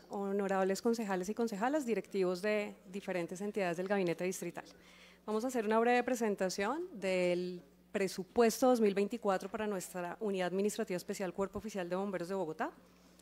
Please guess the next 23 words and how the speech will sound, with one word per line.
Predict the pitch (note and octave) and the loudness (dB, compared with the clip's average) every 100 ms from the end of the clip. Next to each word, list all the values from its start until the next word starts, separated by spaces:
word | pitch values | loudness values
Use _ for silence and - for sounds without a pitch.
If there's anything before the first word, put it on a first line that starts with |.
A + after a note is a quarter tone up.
| - - - - - | -20 -20 -20 -20 -12
El | G#3+ G#3 | -8 -6
presupuesto | - A3+ - G#3 A#3+ A3 - A#3+ A#3+ B3+ | -2 -2 -2 0 2 2 2 4 6 4
que | - C#4 C4 B3 | 2 4 4 4
nos | G#3+ | 2
asignaron | G3 G3 G3 A3 A3 G3 F#3+ | 0 0 2 2 2 0 -4
para | F3 G3+ F#3+ | -8 -8 -6
recursos | F#3 G3 F#3+ | -6 -6 0
de | A#3 | 4
inversión | A#3 F#3+ - F3+ D4+ - - - - - | 4 4 4 4 4 0 -10 -20 -20 -4
fue | A3 | 0
por | A3 | 2
la | A3+ | 2
suma | A3 G3 | 2 0
de | G3+ | 0
cuarenta | A#3 G#3+ G#3+ G3+ | 2 2 2 0
y | |
dos | F3+ F3+ | 0 0
mil | F#3 | 0
quinientos | F3+ G#3 G#3+ G#3+ G3+ | 2 2 2 0 0
veinte | G#3+ G#3+ A3 | 0 0 0
millones | A3 D#3+ E3+ | 0 -2 -4
de | G3+ | -6
pesos | A3+ D#3+ D4 - | -4 -4 -6 -8